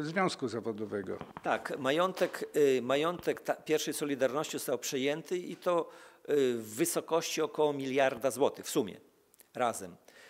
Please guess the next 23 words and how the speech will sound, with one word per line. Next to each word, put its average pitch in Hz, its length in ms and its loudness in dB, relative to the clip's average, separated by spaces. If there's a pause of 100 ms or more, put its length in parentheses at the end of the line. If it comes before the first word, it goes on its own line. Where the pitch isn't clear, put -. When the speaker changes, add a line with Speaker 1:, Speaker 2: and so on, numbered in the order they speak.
(260)
Speaker 2:
I 135 80 -4
my, 185 340 0
y, 147 220 -4
zaczęliśmy 151 520 -2
się 147 140 -2
domagać, 127 540 2
jeżeli 143 260 -4
przejęli 156 380 -2
majątek, 131 760 0 (180)
y, 110 1000 0 (1300)
to 127 100 0
niech 135 160 -4
przyjm-, - 340 -2
przejmą 120 420 0
i 127 140 -2
ludzi, 185 360 -2 (380)
którzy 107 280 -10
potrzebują, 117 760 -6
bo 110 100 -4
to 135 120 -14
są 156 140 -8
związkowcy. - 600 -2 (1300)
Y, 110 220 -2